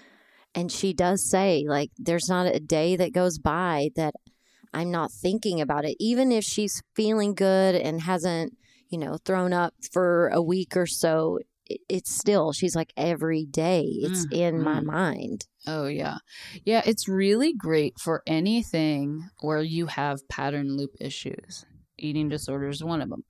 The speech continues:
Speaker 2: O C D is another huge one. You know, that is just your brain has decided it's stuck in these loops.
Speaker 1: Yeah.
Speaker 2: It's stuck in your kind of triggering. Um,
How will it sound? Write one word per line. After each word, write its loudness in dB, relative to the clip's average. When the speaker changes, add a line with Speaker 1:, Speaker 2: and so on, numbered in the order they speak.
Speaker 2:
O 6
C 0
D 4
is 2
another 0
huge -6
one. -8
You -4
know, 0
that 0
is -2
just -2
your -2
brain -2
has -6
decided -2
it's -4
stuck -6
in 0
these -2
loops. -2
Speaker 1:
Yeah. -4
Speaker 2:
It's -2
stuck -2
in 0
your 0
kind -4
of -4
triggering. -2
Um, -4